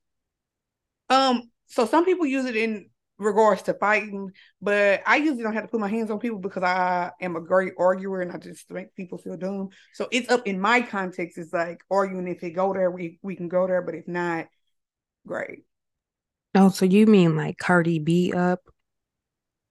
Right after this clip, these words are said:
Speaker 2: Or, like, Knuck If You Buck up? I'm just, I'm just playing. Okay, I'm sorry.
Speaker 1: Leave me alone.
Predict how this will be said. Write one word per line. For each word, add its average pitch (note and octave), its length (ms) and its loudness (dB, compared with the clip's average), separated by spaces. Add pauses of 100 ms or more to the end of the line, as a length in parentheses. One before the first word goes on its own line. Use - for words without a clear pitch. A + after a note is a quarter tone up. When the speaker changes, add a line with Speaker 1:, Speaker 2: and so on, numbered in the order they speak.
(500)
Speaker 2:
Or, E3+ 220 8
like, E3 440 2
Knuck F3+ 320 6
If E3+ 180 -2
You E3 100 2
Buck D#3 320 0
up? D3+ 220 -6 (120)
I'm F3 180 2
just, D#3+ 360 -6 (1000)
I'm A#3+ 120 8
just G3 200 4
playing. E3 260 4
Okay, F#3+ 340 4
I'm G3 140 4
sorry. - 480 0
Speaker 1:
Leave A4+ 160 8
me A4+ 120 6
alone. E4 500 10